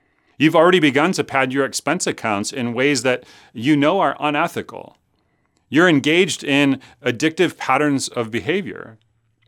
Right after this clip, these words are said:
There's a pattern of lying to avoid trouble. And the reason these things go on is we tell ourselves as we come up to these actions, "You know, this really isn't that bad."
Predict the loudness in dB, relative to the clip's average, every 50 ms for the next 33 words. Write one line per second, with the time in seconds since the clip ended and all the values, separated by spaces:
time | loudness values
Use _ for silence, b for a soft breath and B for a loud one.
0 | _ _ _ _ _ _ _ 2 4 4 2 0 -2 -2 2 2 4 4 4 4
1 | 2 2 0 -4 -6 B B B B B -4 2 4 4 6 6 4 2 0 -2
2 | -4 -10 -16 -20 -20 _ _ _ _ _ _ _ _ _ 0 2 2 2 4 2
3 | 0 0 0 -2 -4 -4 -4 -4 -6 -10 -12 -14 -20 _ _ _ _ _ _ _
4 | _ _ _ _ _ _ _ b b b b b 2 4 4 6 6 4 4 4
5 | 4 6 6 6 6 4 2 2 0 0 2 0 0 2 4 4 4 4 4 4
6 | 4 6 6 6 4 2 0 0 0 0 0 0 0 B B B B B B 2
7 | 2 2 2 0 2 2 4 6 6 6 6 6 4 4 2 2 2 4 4 4
8 | 4 4 2 0 -4 B B B B B B 0 2 2 2 2 2 0 0 0
9 | -2 -2 2 4 4 4 2 2 0 2 2 2 0 0 -2 0 0 0 0 0
10 | 0 0 0 2 2 0 -2 -4 b b b b b b b -2 0 2 4 4
11 | 4 2 2 0 -2 0 0 2 0 0 0 0 0 2 2 2 2 0 -2 -2
12 | 0 2 2 2 0 -2 -4 -8 -14